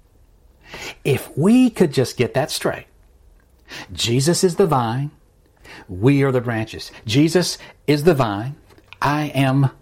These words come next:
a branch. If we could get that, that little order straight, <laughs> if we could get the priority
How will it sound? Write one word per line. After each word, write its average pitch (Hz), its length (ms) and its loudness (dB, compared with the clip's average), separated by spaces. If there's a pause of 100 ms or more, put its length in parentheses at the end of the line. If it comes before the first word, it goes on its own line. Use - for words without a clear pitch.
(100)
a 127 100 0
branch. 113 680 -6 (720)
If 135 160 0
we 180 100 6
could 170 180 2
get 185 240 4
that, 170 220 0 (260)
that 143 240 2
little 190 520 4
order 143 600 2 (840)
straight, - 760 -2 (340)
<laughs> - 320 -18
if 123 140 2
we 180 100 6
could 156 160 2
get 160 160 4
the 131 100 2
priority 160 840 0